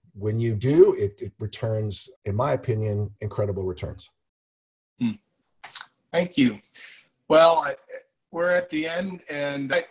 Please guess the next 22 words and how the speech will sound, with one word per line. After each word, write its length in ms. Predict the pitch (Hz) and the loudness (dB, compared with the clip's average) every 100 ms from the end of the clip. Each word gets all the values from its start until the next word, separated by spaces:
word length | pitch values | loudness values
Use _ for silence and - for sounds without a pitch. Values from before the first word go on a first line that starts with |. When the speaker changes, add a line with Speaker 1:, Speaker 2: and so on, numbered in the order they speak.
| _ - | _ -4
Speaker 2:
I 260 | 143 143 127 _ _ | -4 -4 -10 _ _
really 340 | - 165 190 170 135 | -10 -8 -4 -4 -4
enjoyed 340 | 127 143 143 | -4 -2 -2
talking 360 | 135 135 139 123 | 0 0 0 -4
to 60 | 117 | -4
you, 140 | 110 | -8
Chris. 440 | - 117 120 - | -2 -2 -2 -4
I, 220 | 120 117 117 | -2 -2 -2
I 140 | 120 117 | -4 -4
so 380 | - 143 147 147 | -4 0 2 2
resonate 720 | 139 143 135 131 127 127 120 | 4 2 2 0 2 0 0
with 160 | 117 113 | -6 -4
so 160 | 131 | -4
many 240 | 131 131 131 | -2 -2 -2
of 100 | 127 | -2
the 80 | |
themes, 580 | 123 - 131 123 113 104 | -2 0 4 4 2 -2
you 120 | 113 | -6
know, 100 | 110 | -6
building 380 | 104 127 131 139 | 2 4 6 4
a 80 | 131 | 0
team 500 | - 139 135 139 139 | 0 0 2 0 -4